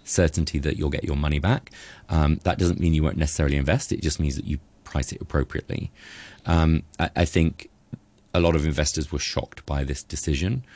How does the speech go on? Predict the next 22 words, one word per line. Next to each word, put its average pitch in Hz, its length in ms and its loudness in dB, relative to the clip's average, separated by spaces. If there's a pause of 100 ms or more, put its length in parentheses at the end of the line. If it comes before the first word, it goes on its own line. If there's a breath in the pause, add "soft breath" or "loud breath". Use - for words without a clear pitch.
(160 loud breath)
So - 280 0 (260)
I, 80 200 2
I 87 120 2
think 78 440 -2
there 78 200 2
may 76 260 4
be 71 460 0
steps - 480 -4
to - 140 -4
get - 280 -4
some 76 180 -2
certainty 73 540 -2
from 67 440 -4 (100)
regulators 78 640 0 (140)
that - 120 -8
they 80 80 0
wouldn't 71 220 -2
take 76 180 -2
this - 160 -4
approach. 90 400 -2 (420 loud breath)
And, 78 380 2 (140)
um, 73 420 2